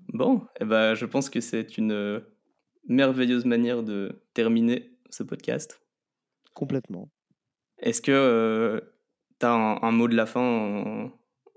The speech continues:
Speaker 1: un truc que tu voudrais, euh, partager, une anecdote, euh, un truc, un, quelque chose de la discussion que t'as retenu peut-être ?
Speaker 2: Euh, je crois que je vais, je vais plutôt te laisser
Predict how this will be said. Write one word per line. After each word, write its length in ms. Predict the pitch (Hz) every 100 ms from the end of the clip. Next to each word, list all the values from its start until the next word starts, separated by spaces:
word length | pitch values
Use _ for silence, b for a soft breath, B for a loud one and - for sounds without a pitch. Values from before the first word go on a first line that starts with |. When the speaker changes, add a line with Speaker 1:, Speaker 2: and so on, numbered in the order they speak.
| -
Speaker 1:
un 100 | 113
truc 160 | -
que 80 | 117
tu 180 | 113 -
voudrais, 280 | 104 107 107
euh, 220 | 107 107 - - _ _ _ -
partager, 580 | 117 - 127 117 127 127
une 120 | 117
anecdote, 500 | 107 107 110 113 107
euh, 240 | 107 107 107 _ _ _ _ _ -
un 100 | 107
truc, 340 | - 120 120
un, 680 | 113 107 104 104 104 104 123 131 _ _ _
quelque 160 | - 113
chose 320 | - 127 123
de 80 | 120
la 80 | 113
discussion 480 | 113 - 117 120 120
que 80 |
t'as 200 | 120 107 104
retenu 300 | 110 117 113
peut-être ? 360 | 117 117 - _ _ b b b b b b b b b b b _ _ _ _ _ _ _ _ 131
Speaker 2:
Euh, 880 | 127 120 117 110 107 107 104 104 120 151 _ _ _ _ _ _ _ _ _ _ _ _ _ _ _ _ _ _ _ _ _
je 240 | 127 - -
crois 180 | - 143
que 60 |
je 60 | 131
vais, 240 | 127 113
je 140 | 113 117
vais 80 |
plutôt 260 | 113 - 151
te 80 | 131
laisser 520 | 131 - 139 127 120